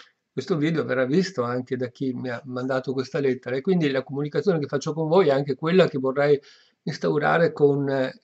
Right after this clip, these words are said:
con, con, con gli editori, insomma, nel senso, con questa associazione degli editori che mi diffida in qualche modo a, a proseguire in questa attività,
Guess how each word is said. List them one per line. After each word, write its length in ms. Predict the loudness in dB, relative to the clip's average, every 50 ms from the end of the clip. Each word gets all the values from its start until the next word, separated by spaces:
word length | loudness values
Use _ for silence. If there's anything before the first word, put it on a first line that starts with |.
| _ _
con, 380 | _ -4 -2 -2 -2 -4 -8 -12
con, 260 | -14 -14 -14 -14 -10
con 160 | -8 -6 -6
gli 80 | -4 -4
editori, 600 | -4 -4 -2 0 2 2 4 4 2 0 0 -2
insomma, 400 | -4 -6 -8 -10 -12 -10 -10 -10
nel 160 | -10 -10 -10
senso, 320 | -8 -8 -10 -10 -10 -12 -8
con 140 | -6 -6 -4
questa 260 | -4 -4 -6 -6 -8
associazione 520 | -8 -6 -6 -6 -6 -6 -2 2 2 2
degli 200 | 2 0 -2 -2
editori 420 | 0 0 0 0 0 -2 -2 -2 0
che 100 | 0 0
mi 140 | 0 -2
diffida 540 | -4 -4 -8 -12 -8 -4 -2 0 0 0 -2
in 80 | -4 -4
qualche 320 | -4 -6 -6 -4 -4 -6
modo 360 | -6 -6 -6 -6 -4 -4 -4
a, 160 | -4 -4 -6 -10 _ _ -20 -20 -20 -20 _ _ _ _ _ _ _ _ _ _ _ _
a 140 | -12 -10 -8
proseguire 480 | -6 -8 -6 -4 -4 0 2 2 2 2
in 80 | 0
questa 220 | -2 -6 -8 -8 -10
attività, 680 | -10 -10 -8 -8 -6 -4 0 0 0 0 0 -4 -14